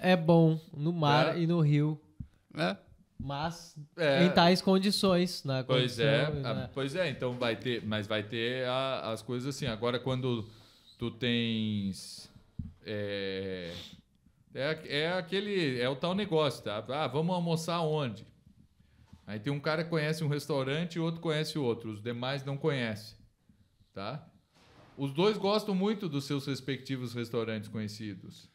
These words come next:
Speaker 2: certo? Quem é que vai ganhar a discussão? Quem conhece o melhor restaurante ou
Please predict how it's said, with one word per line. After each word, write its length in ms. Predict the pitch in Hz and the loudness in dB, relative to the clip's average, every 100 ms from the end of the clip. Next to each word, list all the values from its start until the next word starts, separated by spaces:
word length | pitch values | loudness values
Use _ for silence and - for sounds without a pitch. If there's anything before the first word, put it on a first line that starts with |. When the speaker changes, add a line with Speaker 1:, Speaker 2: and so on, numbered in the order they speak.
| _ _ | _ _
Speaker 2:
certo? 440 | 113 123 127 107 - _ _ _ _ | -6 -6 -8 -14 -16 _ _ _ _
Quem 120 | 143 | -2
é 100 | 170 | -2
que 80 | 170 | 0
vai 160 | 165 | -2
ganhar 440 | 160 151 131 107 104 - - _ | 0 -2 -4 -6 -12 -20 -20 _
a 140 | - 110 | -10 -10
discussão? 480 | 104 110 - 104 - _ _ _ _ _ _ _ _ - | -10 -12 -10 -10 -12 _ _ _ _ _ _ _ _ -4
Quem 300 | 143 160 160 | 0 0 2
conhece 400 | 156 139 147 143 | 0 2 0 -2
o 40 | |
melhor 280 | 131 127 139 | -2 0 2
restaurante 920 | 139 131 127 120 131 202 208 240 277 277 _ _ _ _ _ _ _ _ _ _ _ _ | 0 -2 0 2 2 0 -2 -4 -4 -8 _ _ _ _ _ _ _ _ _ _ _ _
ou 480 | 139 151 147 131 - | 2 2 2 -2 -8